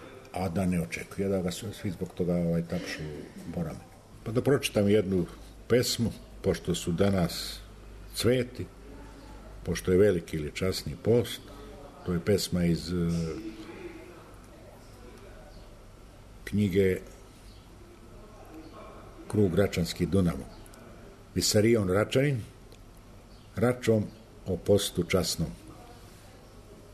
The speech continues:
Po Cerov gorju, gde gde vrana gačak, plamenak trave da mi svetli tmuša, ni hladov hlada, ni od vlakna vlačak,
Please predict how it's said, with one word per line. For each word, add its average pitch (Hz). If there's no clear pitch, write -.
Po 98
Cerov 127
gorju, 110
gde 98
gde 95
vrana 87
gačak, -
plamenak 107
trave 98
da 92
mi 90
svetli 92
tmuša, 85
ni 92
hladov 101
hlada, 110
ni 98
od 98
vlakna 95
vlačak, 87